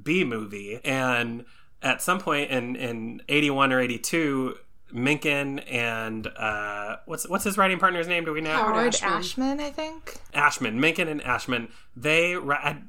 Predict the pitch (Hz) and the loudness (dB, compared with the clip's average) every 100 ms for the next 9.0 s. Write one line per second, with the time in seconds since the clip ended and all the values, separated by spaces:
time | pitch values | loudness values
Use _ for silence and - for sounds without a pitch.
0 | - - 165 247 269 254 196 175 160 151 | -14 0 4 4 4 2 0 2 4 4
1 | 135 131 123 156 143 139 135 127 113 123 | 4 0 0 -2 -2 -2 -4 -6 -6 -6
2 | 110 - 113 113 107 - - 165 - 135 | -6 -4 0 0 0 -6 -6 -6 -4 -4
3 | 123 127 110 113 98 104 101 87 - - | -4 -6 -6 -10 -10 -10 -10 -10 -8 -4
4 | 127 127 120 113 117 - 117 117 - 120 | -4 -2 -2 -2 -2 -4 -2 -2 -4 -8
5 | 131 - 131 117 107 107 - - 110 135 | -10 -10 -4 -2 -2 -4 -8 -10 -10 -12
6 | - - - - - 135 127 147 151 151 | -14 -18 -18 -18 -8 -4 0 2 2 4
7 | 170 160 151 131 135 135 123 156 160 151 | 4 4 4 4 4 4 2 2 2 0
8 | 131 120 117 127 123 - 135 127 123 - | 0 0 -2 -2 -2 -2 -2 -2 -4 -4